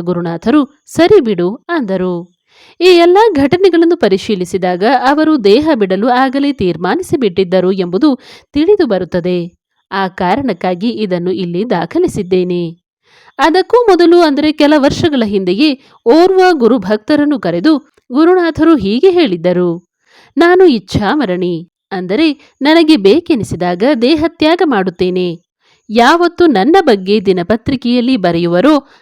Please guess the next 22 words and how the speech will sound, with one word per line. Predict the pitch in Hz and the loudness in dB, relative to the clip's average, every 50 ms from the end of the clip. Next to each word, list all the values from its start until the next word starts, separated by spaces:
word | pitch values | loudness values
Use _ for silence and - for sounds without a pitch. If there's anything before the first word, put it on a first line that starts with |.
| _ - | _ -4
ಅದಾಗಿ | 254 294 302 320 311 339 359 339 349 349 | -2 0 0 2 2 0 2 2 2 2
ಎಂಟು | 320 214 190 185 247 349 381 - 311 208 | 2 2 0 -2 -2 -2 0 -2 -2 0
ದಿನಕ್ಕೆ | 196 190 185 170 165 - 202 262 | -2 -4 -4 -6 -6 -4 -4 -2
ನಾನು | 240 196 180 175 170 180 214 294 285 214 | -2 -4 -4 -4 -4 -2 -2 -2 -2 -2
ದೇಹ | 190 185 180 170 185 202 | -2 -2 -2 -2 -4 -2
ಬಿಡುತ್ತೇನೆ" | 254 370 381 349 254 - 190 180 170 170 170 | 0 0 0 0 0 -2 -4 -6 -4 -4 -4
ಎಂದಿದ್ದರು. | 220 339 359 320 233 180 180 170 165 185 180 180 180 180 170 175 - _ _ _ _ _ _ _ _ - - - _ | -4 -2 -2 -4 -2 -4 -4 -2 0 0 2 2 2 0 -2 -4 -8 _ _ _ _ _ _ _ _ -20 -20 -10 _
ಅಂತೆಯೇ | - 302 359 381 381 415 415 453 480 466 359 | 0 0 2 4 4 4 4 4 4 4 2
ಒಂದು | 349 349 349 330 226 | 2 2 2 0 0
ಭಾನುವಾರದಂದು | 220 233 247 - 370 339 269 226 208 202 190 202 196 190 180 202 233 | 0 0 0 0 0 2 2 2 2 0 -2 -4 -4 -2 -2 -4 -2
ಪತ್ರಿಕೆಯಲ್ಲಿ | - 196 180 - - 190 - - 175 165 165 185 254 302 262 240 _ _ _ _ - - | -2 -2 -2 -4 -8 -10 -6 -4 -4 -2 -2 0 2 2 0 0 _ _ _ _ -14 -6
ಗುರುವೆಂದರೆ | 208 254 302 320 285 240 269 320 349 359 359 349 320 | 2 4 4 4 6 4 2 0 2 2 2 2 2
ಹೇಗಿರಬೇಕು | - 214 202 277 330 330 339 330 320 320 320 311 302 - 381 | 2 2 2 2 4 2 2 2 2 2 0 0 2 2 2
ಎಂಬ | 403 320 220 185 185 | 4 4 2 0 -2
ಶೀರ್ಷಿಕೆ | 185 - - 208 180 - - - 190 170 - 277 349 370 - - - - _ - | -4 -4 -2 -4 -4 -4 -4 -6 -6 -4 0 0 0 0 -2 -6 -20 -20 _ -2
ಮತ್ತು | 226 226 208 185 - 190 190 226 | 0 0 0 0 0 0 0 0
ಗುರುನಾಥರ | 254 233 202 180 190 196 196 226 285 269 - 262 262 269 | 2 2 0 0 0 0 -2 -2 -2 -2 -4 -2 -2 -2
ಫೋಟೋದೊಂದಿಗೆ | 269 - - 185 175 170 - 311 349 285 196 175 170 170 180 247 302 285 247 _ - - - _ - 247 | -2 -2 -2 -4 -4 -2 0 0 0 0 0 -4 -4 -4 -2 0 0 0 0 _ -10 -20 -20 _ -6 0
ಗುರುನಾಥರ | 285 330 370 415 427 392 349 311 - 294 285 247 | 2 4 4 4 4 4 2 2 2 2 2 2
ಬಗ್ಗೆ | 220 220 208 196 196 226 247 247 | 2 2 0 0 0 -2 -2 -2
ಸಂಪಾದಕೀಯದಲ್ಲಿ | - 220 196 170 - 190 214 262 247 214 - - 320 330 269 190 175 180 175 175 175 233 | -2 -4 -4 -2 0 0 0 0 -2 -4 -4 -2 -2 0 0 0 -2 -4 -4 -2 -4 -2
ಬರೆಯಲಾಗಿತ್ತು. | 247 196 175 180 240 349 359 285 202 175 170 180 170 - - 185 175 170 170 - _ | -2 -2 -2 -2 -2 -2 -2 -2 -2 -2 -4 -6 -8 -6 -4 -4 -4 -4 -6 -10 _